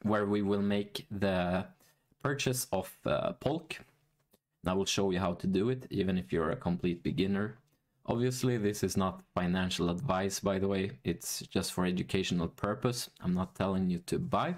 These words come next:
I'm just showing you how to do it if, if you make your own decision and you do your own due diligence if you want to buy it. So anyways, you can see right here, Polka Markets Polk.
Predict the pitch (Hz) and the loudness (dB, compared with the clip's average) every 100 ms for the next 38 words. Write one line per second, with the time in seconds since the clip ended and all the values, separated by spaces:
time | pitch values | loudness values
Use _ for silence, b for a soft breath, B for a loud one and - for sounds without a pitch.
0 | - 104 101 - 107 104 98 92 - - | -2 -2 0 0 2 2 0 0 -2 0
1 | 95 - 180 175 190 - B B B B | 0 0 0 -2 -2 -6 B B B B
2 | 101 - 107 107 107 98 - 98 95 90 | -4 0 2 2 2 0 0 0 0 -2
3 | - 120 113 104 - 104 - 104 101 90 | -2 0 2 0 0 0 2 2 2 0
4 | 92 87 B B B - 95 98 95 92 | -2 -4 B B B -2 0 2 2 2
5 | 87 92 92 90 92 95 90 - _ 104 | 2 2 2 0 0 0 0 -4 _ 0
6 | 95 90 92 90 90 92 - 90 87 90 | 0 0 0 0 0 -4 -2 0 0 -2
7 | - 92 90 - - - 123 - - 110 | -2 0 0 2 0 0 -4 -6 -2 0
8 | 107 - B B B 127 127 123 120 92 | -2 -6 B B B -2 0 0 0 0
9 | 101 - 113 104 98 - 113 117 117 110 | 0 2 2 2 0 0 -2 0 -2 0
10 | 110 104 101 98 92 - - 127 147 160 | 0 2 0 0 -2 -4 -4 -2 -2 -4
11 | - | -8